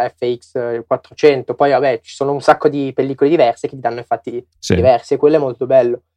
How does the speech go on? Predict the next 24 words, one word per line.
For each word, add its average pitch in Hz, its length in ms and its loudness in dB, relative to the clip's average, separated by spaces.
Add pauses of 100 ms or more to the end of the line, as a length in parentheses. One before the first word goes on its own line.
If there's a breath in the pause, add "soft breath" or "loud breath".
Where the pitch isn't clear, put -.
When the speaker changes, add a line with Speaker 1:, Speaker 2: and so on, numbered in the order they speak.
(280)
Speaker 1:
Però 156 240 4
sì, 185 140 2
la 147 100 4
maggior, 143 400 0 (200)
la 139 340 4
differenza 165 500 0
maggiore 127 1300 0
che 135 140 -2
vedi 135 320 4
sulla 127 220 -4
fotografia 135 440 -2
attuale 120 640 0 (340)
è 135 140 -2
data 123 340 0
da, 120 240 -2
da, 110 360 -6 (600)
dalle 123 220 -2
lenti. 113 420 -8 (560)
Speaker 2:
Sì, 127 240 -2
certo, 104 380 -2
quindi 123 200 2
appunto, 113 560 2
Speaker 1:
<clears throat> - 800 -20
Speaker 2:
mm, 50 380 -12